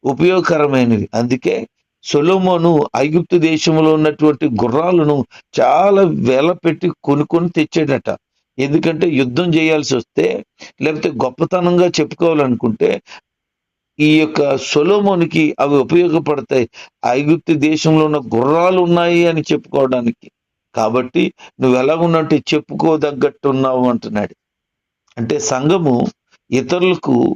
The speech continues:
ఒక మాదిరి, చెప్పుకోదగ్గట్టుగా ఉండేటువంటి సంఘం. మరి ఈ రోజున ఆ సంఘంలో ఉంటున్న నీవు చెప్పుకోదగ్గట్టుగా ఉన్నావా?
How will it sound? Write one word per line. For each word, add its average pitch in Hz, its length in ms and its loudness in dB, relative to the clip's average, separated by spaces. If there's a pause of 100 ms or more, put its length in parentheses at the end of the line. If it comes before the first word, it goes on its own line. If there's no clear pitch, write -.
(300)
ఒక 135 160 -2
మాదిరి, 151 720 0 (420)
చెప్పుకోదగ్గట్టుగా 156 1040 0
ఉండేటువంటి 151 680 0
సంఘం. 139 560 -2 (680)
మరి 131 220 2
ఈ 131 40 4
రోజున 165 400 2
ఆ 147 300 -2
సంఘంలో 151 480 -2
ఉంటున్న 151 340 2
నీవు 143 420 2 (320)
చెప్పుకోదగ్గట్టుగా 135 840 0
ఉన్నావా? 135 560 2